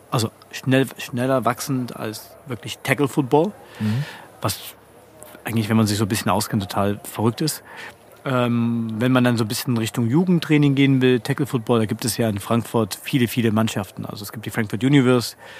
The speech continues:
Speaker 1: die im Jugendbereich sehr stark sind. Es gibt Bad Homburg, es gibt, äh, in Hanau Teams, es gibt in Ro-, in Offenbach, ähm, die Rockets. Also da gibt es verschiedene Möglichkeiten und dann muss man einfach mal das Probetraining oder mal
Speaker 2: Mhm.
Speaker 1: vorbeigehen.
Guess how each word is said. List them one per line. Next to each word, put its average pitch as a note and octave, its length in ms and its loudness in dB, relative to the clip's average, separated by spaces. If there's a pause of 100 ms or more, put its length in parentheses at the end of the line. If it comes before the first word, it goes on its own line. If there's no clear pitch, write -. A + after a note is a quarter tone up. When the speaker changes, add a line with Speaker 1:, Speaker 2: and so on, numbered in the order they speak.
(560)
Speaker 1:
die A#2 180 2
im A2 100 2
Jugendbereich A2+ 580 0
sehr A2 260 0
stark G#2+ 360 0
sind. G#2+ 220 -2
Es - 120 -12
gibt - 160 -12
Bad A2+ 160 -4
Homburg, A#2+ 500 4
es A2+ 160 -10
gibt, - 240 -14
äh, G#2+ 220 -4
in A2 300 -8
Hanau B2+ 340 4
Teams, A#2+ 500 2
es - 180 -12
gibt - 280 -10
in A2 160 -4
Ro-, - 180 -4
in A#2 220 -2
Offenbach, C3+ 400 2 (240)
ähm, G#2 480 -4
die A#2 40 -2
Rockets. B2+ 500 0 (500)
Also A#2 180 -8
da A#2 60 -4
gibt C#3 180 -12
es E3 80 -6
verschiedene D3 380 4
Möglichkeiten C3+ 600 6
und B2+ 60 6
dann A2+ 220 6
muss B2 160 -2
man A#2+ 80 2
einfach A2+ 200 2
mal A2+ 80 6
das G#2+ 140 0
Probetraining B2 640 2
oder G#2 100 2
mal A2 120 0
Speaker 2:
Mhm. G#2+ 60 -4
Speaker 1:
vorbeigehen. A#2 520 4